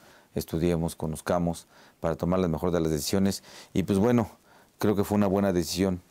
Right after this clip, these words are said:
el am-, amigo que nos hayas hecho favor de acompañarnos en este programa. Muchas gracias por tus comentarios. Te agradezco mucho, como siempre, tu, tu disposición para con nuestra facultad y con Coayet de apoyarnos en este programa.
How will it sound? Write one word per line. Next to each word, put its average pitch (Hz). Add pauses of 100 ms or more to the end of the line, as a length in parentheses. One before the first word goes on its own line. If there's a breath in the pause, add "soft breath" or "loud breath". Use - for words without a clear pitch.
(260)
el 82
am-, 85
amigo 87
que 78
nos 80
hayas 87
hecho -
favor 82
de 80 (180)
acompañarnos 85
en 80
este 82
programa. 82 (240 soft breath)
Muchas 82
gracias 87
por 76
tus -
comentarios. 76 (320 soft breath)
Te -
agradezco 80
mucho, 82
como 78
siempre, 82
tu, 78 (360 loud breath)
tu 78
disposición 80
para 80 (300 loud breath)
con 82
nuestra 80
facultad 80
y 82
con 76
Coayet 82 (400 loud breath)
de -
apoyarnos 82
en 80
este 73
programa. 71